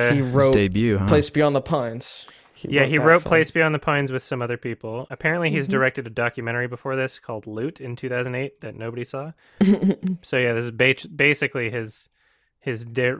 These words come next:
Speaker 1: directorial debut. Yeah, really good stuff.
Speaker 3: Yeah.
Speaker 1: I liked the first third of Place Beyond the Pines, so.
Speaker 2: <laughs> Yeah, a lot of people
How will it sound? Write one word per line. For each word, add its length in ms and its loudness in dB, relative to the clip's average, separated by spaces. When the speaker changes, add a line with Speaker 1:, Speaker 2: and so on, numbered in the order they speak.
Speaker 1:
directorial 680 -2
debut. 600 -6
Yeah, 220 -2
really 200 -2
good 160 -2
stuff. 400 -6
Speaker 3:
Yeah. 240 -2
Speaker 1:
I 100 -6
liked 340 -2
the 80 -2
first 380 -4
third 300 -4
of 180 -10
Place 240 -8
Beyond 280 -8
the 40 -10
Pines, 380 -12
so. 240 -18
Speaker 2:
<laughs> 160 4
Yeah, 120 4
a 40 2
lot 140 2
of 80 -4
people 380 -6